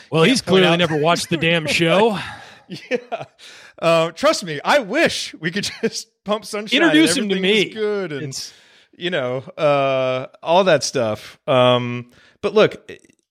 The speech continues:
Speaker 2: the thing is, you know, you don't have to respect our opinions on this, and you can think that we're jackasses with a podcast, and in some ways we are, and that's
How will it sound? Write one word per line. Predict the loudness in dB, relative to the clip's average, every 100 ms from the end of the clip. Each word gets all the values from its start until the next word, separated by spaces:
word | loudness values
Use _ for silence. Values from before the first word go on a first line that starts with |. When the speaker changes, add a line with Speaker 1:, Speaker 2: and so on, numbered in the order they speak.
| _ _ _ -10
Speaker 2:
the | -6
thing | 0 2
is, | 4 2 0 -6 -12 _ _ _ _ _ _ -20 -20 -20 _ _
you | -4
know, | -2 -4 -2
you | 0
don't | 2
have | 2 0
to | -4
respect | -2 0 2 0 -2 -4
our | -2 0
opinions | -2 -2 -2 -4 -6 -6
on | -4 -2
this, | -2 -2 -4 -6
and | -2
you | 0
can | 0
think | 0 0
that | -2
we're | -4
jackasses | 0 2 2 2 0 -2 -6
with | -6
a |
podcast, | -2 0 0 0 0 0 -4 -6
and | -8
in | -4
some | -2 0
ways | 0 2 0 -4
we | -2 0
are, | 0 0
and | 0
that's | -2 -2